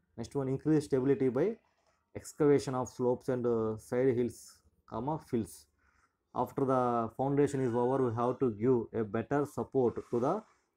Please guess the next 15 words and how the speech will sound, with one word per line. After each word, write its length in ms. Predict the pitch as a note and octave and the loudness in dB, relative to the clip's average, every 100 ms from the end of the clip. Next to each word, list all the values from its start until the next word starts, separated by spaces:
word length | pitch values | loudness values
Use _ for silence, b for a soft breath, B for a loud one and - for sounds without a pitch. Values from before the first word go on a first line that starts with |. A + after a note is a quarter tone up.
| _ | _
foundation 580 | B2+ C3 C3 B2+ B2 A2+ | -2 0 0 0 -2 -2
by 240 | A#2 F#3 G#3+ _ _ _ | 0 0 0 _ _ _
filling 560 | _ - D3+ E3 C#3 A#2+ | _ 2 6 6 6 2
those 260 | A#2 A#2+ A2 | 0 0 -2
foundations 600 | B2+ C3 C3 B2 C3+ - | -4 0 0 0 -4 -6
with 140 | A#2+ | -4
the 100 | A#2 | -2
help 220 | A2 A#2 B2+ | -2 -4 -2
of 240 | B2+ A2 | -4 0
these, 220 | A#2 G2 | -2 0
uh, 160 | G#2 G2+ - _ _ _ | -4 -6 -10 _ _ _
fine 420 | - C3 D3+ D#3+ | -4 2 4 4
grained 340 | C3+ C3+ C3+ B2 | 4 2 2 0
particles. 560 | A2+ - A2 F#2+ - _ | -2 -2 -4 -4 -10 _
That 100 | _ | _